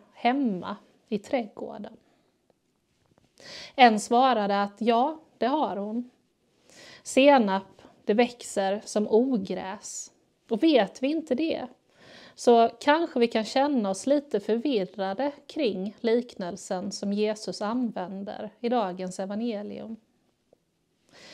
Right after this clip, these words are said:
Senapsväxten, så fort den fått rot, växer och sprider sig obehindrat. Precis som tron då den fått rot.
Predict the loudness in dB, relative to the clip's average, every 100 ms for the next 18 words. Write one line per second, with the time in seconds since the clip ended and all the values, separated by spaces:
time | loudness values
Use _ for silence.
0 | -20 -20 -20 -10 4 8 8 8 2 -2
1 | -4 0 0 -2 -18 -8 -8 -6 -10 -12
2 | _ -6 -2 0 0 0 -4 -2 0 0
3 | -6 -4 -4 -2 0 0 -2 -6 -18 -20
4 | -20 _ _ _ _ -20 -20 2 6 6
5 | 2 -12 -2 2 4 2 -2 -10 -8 4
6 | 6 6 2 0 -4 -4 -4 -2 -6 -8
7 | -2 -2 -2 -6 -10 -10 -10 -10 -10 -12
8 | _ -20 -20 _ _ _ _ _ -20 -20
9 | -14 2 2 6 6 6 0 -2 -4 -8
10 | -4 0 0 -2 -8 -10 -14 _ _ _
11 | -8 -4 -4 -4 -8 -8 -6 -2 -2 -2
12 | -14 _ -20